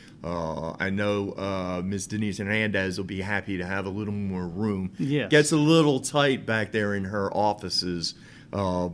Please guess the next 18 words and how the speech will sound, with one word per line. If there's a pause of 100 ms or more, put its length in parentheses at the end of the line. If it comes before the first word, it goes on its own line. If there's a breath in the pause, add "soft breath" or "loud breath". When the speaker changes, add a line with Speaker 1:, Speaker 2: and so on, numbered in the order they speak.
Speaker 1:
during
a
regular
election.
And
you're
right,
uh,
presidential
election, (140)
always (260 loud breath)
a
big
election.
This
one
gonna
be